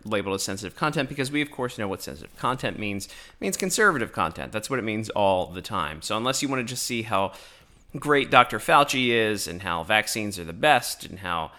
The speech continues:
uh, Jen Psaki and Joe Biden never lie, then you're gonna need to go and turn that off. And so you can see some actual facts about things on your Instagram.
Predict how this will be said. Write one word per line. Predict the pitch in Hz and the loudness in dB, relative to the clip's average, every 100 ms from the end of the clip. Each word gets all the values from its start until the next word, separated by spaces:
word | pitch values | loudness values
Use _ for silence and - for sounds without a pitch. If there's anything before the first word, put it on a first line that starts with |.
| - - _ _ - | -20 -20 _ _ -8
uh, | 80 - - - - _ - - | -6 -6 -10 -14 -20 _ -16 -12
Jen | - 117 110 | -2 0 0
Psaki | 104 131 117 - 117 104 | 0 6 6 6 0 0
and | 95 98 | -2 -2
Joe | 110 | -4
Biden | 98 107 98 | 4 4 4
never | 98 92 87 95 | 0 -4 -2 -2
lie, | 117 165 156 143 131 131 | 6 8 10 10 6 2
then | 117 117 110 113 104 | 0 0 0 -2 -4
you're | 107 107 | -6 -4
gonna | 117 113 104 90 | -2 -2 -4 -8
need | 110 107 | -6 -4
to | 107 | -4
go | 95 95 | -2 -2
and | 82 98 | -4 -8
turn | - 87 | -12 -10
that | 76 76 | -8 -8
off. | - - - - | -8 -8 -14 -16
And | 82 | -12
so | - 95 | -10 -10
you | 80 | -10
can | 98 | -12
see | - | -12
some | - 85 | -8 -8
actual | 87 - | -8 -12
facts | - 101 92 90 | -4 -4 -4 -8
about | 82 - | -10 -10
things | - - - - - - _ | -14 -16 -20 -20 -20 -20 _
on | 110 104 | -8 -6
your | 87 | -6
Instagram. | 87 - - - - | -6 -8 -12 -14 -18